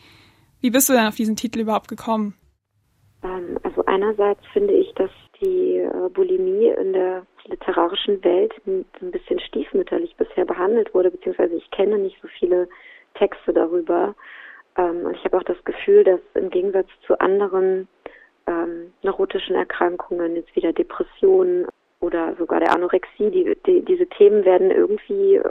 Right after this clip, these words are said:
Speaker 2: in der Gesellschaft noch so ein bisschen, ja, m-, mehr beachtet, mehr betrachtet. Und ich habe das Gefühl, dass die Bulimie immer noch so ein komisches, ja, dass, dass sie immer noch so, so, äh, ja, wie, wie gesagt, stief-,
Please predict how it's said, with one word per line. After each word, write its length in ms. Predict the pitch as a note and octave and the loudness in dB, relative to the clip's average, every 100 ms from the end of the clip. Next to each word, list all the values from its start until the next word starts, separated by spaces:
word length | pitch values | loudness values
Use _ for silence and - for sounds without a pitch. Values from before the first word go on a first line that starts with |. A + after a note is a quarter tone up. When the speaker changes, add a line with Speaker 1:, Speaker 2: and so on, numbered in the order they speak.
| - | 0
Speaker 2:
in 100 | - | 2
der 80 | F3+ | 2
Gesellschaft 580 | F3+ F3 F3+ - G#3+ - | 0 2 2 0 -6 -6
noch 100 | F#3+ - | -8 -6
so 60 | F3+ | -10
ein 20 | |
bisschen, 580 | - _ F#3 F3+ F3+ F3+ _ _ _ _ | -10 _ 0 2 -2 -6 _ _ _ _
ja, 180 | E3+ F#3+ F#3+ | 2 2 2
m-, 220 | F3+ F3+ - F3 F3+ | 2 -2 -4 -4 2
mehr 320 | F3+ G3 G#3+ G3+ _ - | 4 6 4 0 _ -8
beachtet, 500 | - G3 - - F#3 | -2 -2 -2 -4 0
mehr 200 | F3+ F3 | 2 2
betrachtet. 680 | F3+ - F3+ G3+ - A3 A3 - - - - | -2 -2 -2 -2 0 0 0 -8 -20 -18 -12
Und 80 | |
ich 60 | - | -6
habe 100 | F3+ | 0
das 160 | G3 - | 0 0
Gefühl, 260 | F#4 - C4+ | -4 0 0
dass 100 | F4+ | 0
die 100 | F4 | -2
Bulimie 360 | F4+ F4 F#4 | -2 0 0
immer 220 | - - A#3 | 0 2 0
noch 180 | F#3 - | -2 -6
so 60 | E3+ | -4
ein 320 | F3+ F3+ - | -4 -4 -6
komisches, 580 | - F3 F3 - F3+ E3+ _ _ G3+ | -2 -2 -2 -4 -4 -4 _ _ 2
ja, 100 | G3 | 2
dass, 120 | F#3+ - | 2 -2
dass 120 | - F#3 | -2 -2
sie 60 | - | 2
immer 200 | F#3 G#3 | 4 4
noch 180 | F#3+ F3 | 2 0
so, 240 | F3+ F3+ E3+ | 0 2 2
so, 460 | F3 E3+ E3+ E3+ | 0 0 0 -2
äh, 280 | - E3+ E3 E3 _ _ _ _ _ - | -2 -2 -4 -6 _ _ _ _ _ -2
ja, 140 | D#3+ | -2
wie, 220 | - E3 E3 | 0 -2 0
wie 60 | |
gesagt, 300 | F#3 F3+ E3+ | 2 2 2
stief-, 300 | - G#3 G#3 | -2 2 2